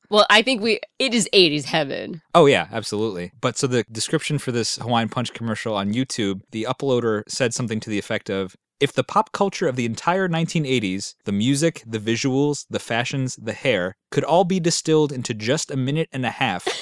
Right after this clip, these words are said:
Speaker 1: <laughs>
Speaker 2: this is the closest you'll find."
Speaker 1: <laughs> I think that's, maybe that is another thing that that commercial and Doctor Otto have in common.
Speaker 2: Yeah.
Speaker 1: There is a distillation, that's a great word,
Speaker 2: Yeah.
Speaker 1: of all these eighties
Speaker 2: Like, ideas.
Speaker 1: ideas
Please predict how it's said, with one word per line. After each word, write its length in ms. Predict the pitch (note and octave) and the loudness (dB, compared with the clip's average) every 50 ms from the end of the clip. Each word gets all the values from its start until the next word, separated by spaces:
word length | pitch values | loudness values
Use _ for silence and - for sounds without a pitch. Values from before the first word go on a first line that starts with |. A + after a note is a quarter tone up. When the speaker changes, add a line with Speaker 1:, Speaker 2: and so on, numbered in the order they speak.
| - - - C#4+ | -10 -6 -6 0
Speaker 1:
<laughs> 280 | - - G#4+ F4+ C4+ | 6 8 8 8 8
Speaker 2:
this 280 | - C#3+ D#3 E3 - - | 6 4 4 4 2 -2
is 140 | D#3 C3 B2 | -2 -2 -2
the 80 | C3+ | -4
closest 540 | - - - D3 C#3 C3+ - C#3+ C#3 - - | -4 0 2 2 2 2 0 -2 -2 0 0
you'll 100 | C3 B2 | 0 0
find." 460 | - - B2+ A#2 G#2 F2 E2+ - - - | 0 0 0 0 0 0 -2 -4 -6 -8
Speaker 1:
<laughs> 40 | - _ _ - - | -8 _ _ 2 4
I 100 | C4 C#4+ | 4 4
think 160 | D#4 E4+ D#4+ | 4 4 4
that's, 240 | D4 C#4 C#4 - - B3 | 4 2 2 0 -4 -6
maybe 380 | G3+ A#3 A#3+ B3 B3+ B3 C4+ C4 | -2 4 6 6 6 6 2 2
that 240 | G3+ A#3 B3 C4 - | 4 4 4 6 4
is 200 | D#3+ A3 G#3+ G#3 | 2 0 0 0
another 280 | G3+ G3+ G3 G3 G3+ G#3+ | -2 0 0 0 0 0
thing 180 | - A3 G3+ | -2 -2 0
that 200 | G3 F#3 E3+ - | 0 -2 -2 -2
that 220 | - F3+ F3+ F3+ - | 0 2 2 2 0
commercial 480 | - A#3 G3+ F#3 F3+ F#3 - - G3 F3 | -2 0 2 2 2 0 0 -4 -4 -4
and 200 | - D#3+ E3 D#3+ | -4 -4 -4 -2
Doctor 240 | E3+ E3+ F3 - E3+ | -4 -4 -4 -4 -4
Otto 220 | E3 F3 F3 F3 E3+ | -2 -2 -2 -2 -2
have 220 | E3 - F3 E3+ D#3+ | -6 -6 -6 -6 -6
in 100 | D#3 D#3 | -6 -10
common. 400 | - F3 F3 E3+ E3 D3+ - - - | -8 -6 -6 -4 -4 -6 -8 -4 -2
Speaker 2:
Yeah. 180 | A2 C3 D3 C3 | 0 0 2 4
Speaker 1:
There 140 | - B3+ D4+ | 4 4 4
is 120 | D#4+ D4 | 4 2
a 80 | D#4+ A#3+ | -2 -2
distillation, 760 | F#3+ - A3+ A3 - - - A#3+ G#3+ A3 A3 A3+ - G3+ F#3+ | 0 2 2 2 2 2 0 2 4 4 2 2 0 -2 -4
that's 140 | F#3 - A#3+ | -4 -4 -4
a 40 | |
great 260 | G3+ G3 G#3 G3 F#3 - | -2 0 0 0 2 2
word, 180 | G3+ F#3+ F3+ _ _ - | 2 0 0 _ _ -4
Speaker 2:
Yeah. 100 | A#2 D3 | -2 2
Speaker 1:
of 480 | E3+ F#3 F#3+ G3 F#3+ F#3+ F3+ G3 - - - - | 4 6 6 6 4 2 -2 -6 -12 -8 -2 2
all 300 | G#3+ G#3+ G#3+ A3 A3+ A3 | 4 4 6 4 4 2
these 420 | A#3+ A#3 A3+ A3 G#3+ G#3 - - - | 0 0 0 0 -2 -4 -6 -2 0
eighties 760 | G3+ G#3+ A3 A3 G#3+ G3+ G3 G3 F#3+ F#3 - - - - - - - - | 2 2 4 2 2 0 -2 -4 -4 -6 -4 -2 -2 -2 -2 -2 -8 -14
Speaker 2:
Like, 120 | F#2+ - - | -12 -6 -4
ideas. 440 | F#2+ F#2+ F#2 G2 A2 C#3 F#2 F2 - | -4 -4 -2 -2 -2 -2 -2 -2 -2
Speaker 1:
ideas 840 | G3 G3+ F#3+ E3 F#3+ A3 A#3 A3 G#3 G3+ G3 G3 G3+ G#3 - - | -2 -2 -2 -2 -2 0 2 2 4 4 2 2 0 -2 -6 -16